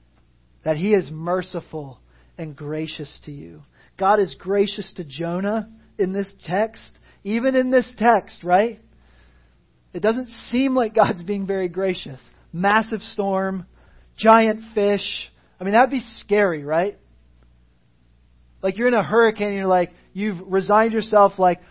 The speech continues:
"I'm not gonna do what God asked me to do, so just throw me over and I'll die." And that would have been hard enough, right? But imagine, like, I kinda see it this way. I can't prove this from the text, but I kinda see it this way. Like, he's being tossed overboard,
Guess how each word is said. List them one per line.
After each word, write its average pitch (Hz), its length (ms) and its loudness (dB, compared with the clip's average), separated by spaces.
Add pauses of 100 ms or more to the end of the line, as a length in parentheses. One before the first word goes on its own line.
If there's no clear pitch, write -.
"I'm 175 100 -6
not 214 160 4
gonna 233 120 0
do 233 100 2
what 233 100 2
God 220 160 8
asked 214 200 4
me 208 80 -6
to 196 60 -6
do, 196 180 -4
so 185 140 -12
just 185 180 -12
throw 202 120 -2
me 190 120 -4
over 175 140 -2
and 170 80 -6
I'll 160 120 -2
die." 135 280 -8 (1500)
And 185 100 -8
that 220 120 6
would 240 80 6
have 240 60 -2
been 233 80 -2
hard 208 260 4
enough, 196 320 2
right? 175 300 2 (340)
But 185 100 -4
imagine, 220 520 4
like, 170 180 -2
I 208 60 4
kinda 220 220 -2
see 208 160 -4
it 180 100 -2
this 185 220 -8
way. 147 160 -8
I 165 120 -2
can't 190 260 -8
prove 185 220 -4
this 151 200 -12
from 165 120 -12
the 143 80 -12
text, - 320 2
but 165 80 -8
I 151 60 -6
kinda 214 180 -6
see 190 80 -4
it 185 40 0
this 185 120 -6
way. 156 140 -6 (240)
Like, 190 160 0
he's 226 140 -2
being 226 260 -4
tossed 247 440 6
overboard, 190 560 0